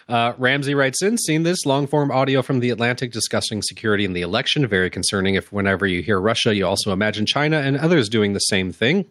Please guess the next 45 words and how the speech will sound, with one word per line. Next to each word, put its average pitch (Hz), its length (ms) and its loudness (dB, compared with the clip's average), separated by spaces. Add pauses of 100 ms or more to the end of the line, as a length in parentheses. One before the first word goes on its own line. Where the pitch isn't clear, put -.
And 87 180 -8
this - 180 -6
is 85 120 -10
a, 85 300 -8 (120)
a 92 60 -16
link 92 220 -8
to - 120 -10
Overcast. 131 560 0
The - 60 -6
twenty 92 240 -4
sixteen - 400 -4
election 135 360 0
was 104 100 -2
just 107 200 -2
a 101 40 -4
dry 135 260 2
run 170 280 0 (400)
by 95 160 0
Franklin 95 420 -4
Foer 123 680 0
from 95 240 -6
June 98 260 -4
twenty 98 280 -2
twenty. 104 380 0 (460)
And, 127 280 0
uh, 165 140 4
well, 240 320 2
<laughs> - 20 -6
you 208 200 2
know, 247 280 4 (200)
part 226 220 0
of 214 80 -2
the 214 80 2
news 202 280 2
that 190 120 0
come 190 180 0
out 190 180 -2
this 170 180 -2
week 175 220 0
and 143 100 0
just 139 160 -2
gets 147 200 -2
ignored 165 420 0
is, 147 180 -2
uh, 139 200 2